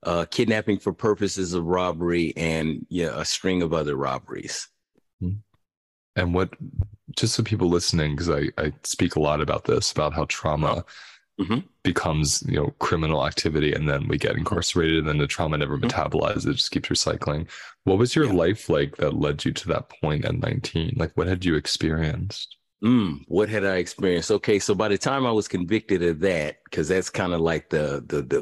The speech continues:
Speaker 1: middle of the road or three quarters of the way down the road, I had already been incarcerated in juvenile prison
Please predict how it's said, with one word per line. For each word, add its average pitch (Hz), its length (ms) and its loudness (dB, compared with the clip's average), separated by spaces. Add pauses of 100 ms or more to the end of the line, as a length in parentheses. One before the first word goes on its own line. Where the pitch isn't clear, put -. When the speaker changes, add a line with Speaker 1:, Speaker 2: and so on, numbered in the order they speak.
Speaker 1:
middle 90 560 2
of 82 60 2
the 80 80 2
road 80 300 2
or 78 80 -2
three 98 240 0
quarters 87 400 0
of 78 60 -2
the 78 40 0
way 87 220 4
down 76 260 -2
the 73 80 -4
road, 76 220 0
I 87 100 0
had 92 140 2
already 90 240 2
been 82 180 -2
incarcerated 82 960 0
in 80 320 0
juvenile 85 500 0
prison 80 460 -2